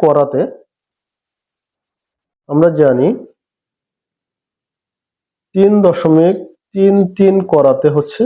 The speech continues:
এক কাঠা, অর্থাৎ এক কাঠা সমান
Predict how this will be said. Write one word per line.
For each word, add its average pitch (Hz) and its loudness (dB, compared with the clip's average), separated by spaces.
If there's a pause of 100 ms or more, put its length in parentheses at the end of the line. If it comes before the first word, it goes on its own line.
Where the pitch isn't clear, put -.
(140)
এক 135 -4
কাঠা, - -8 (2750)
অর্থাৎ 160 -2 (240)
এক 139 0
কাঠা 143 -2
সমান 165 0